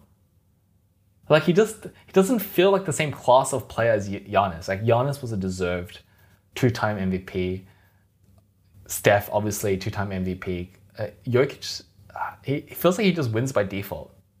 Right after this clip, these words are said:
No? Like, what do you, I don't know. Am I being slack here? His stats are great. His stats are great. It all holds up. He's got, he's got, like, twenty triple, he's,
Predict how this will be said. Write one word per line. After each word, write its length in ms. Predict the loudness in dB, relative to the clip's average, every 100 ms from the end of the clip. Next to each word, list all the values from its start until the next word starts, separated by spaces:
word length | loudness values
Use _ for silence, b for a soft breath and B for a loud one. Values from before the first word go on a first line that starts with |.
| _ -4
No? 220 | 0 2 0 -2
Like, 140 | 0
what 140 | 4
do 80 | 4
you, 100 | 2 -4
I 200 | 0 0
don't 100 | 2
know. 220 | -2 -4 -4
Am 120 | 0
I 100 | 0
being 480 | 2 -2 -2 -8 -12
slack 320 | -2 -2 0
here? 160 | -4 -2
His 200 | 4 4 6
stats 240 | 4 6
are 100 | 2
great. 320 | 4 4 4
His 160 | 0 2
stats 200 | 4 4
are 40 | 2
great. 200 | 0 2
It 80 |
all 140 | 4 6
holds 280 | 4 0 -2
up. 160 | -6
He's 240 | -6 -6 0
got, 300 | 2 2 0
he's 200 | -2 0
got, 220 | 2 4
like, 220 | 2 -2
twenty 420 | -4 -2 0 -4
triple, 340 | -4 -4 -4 -4
he's, 340 | -2 -2 -6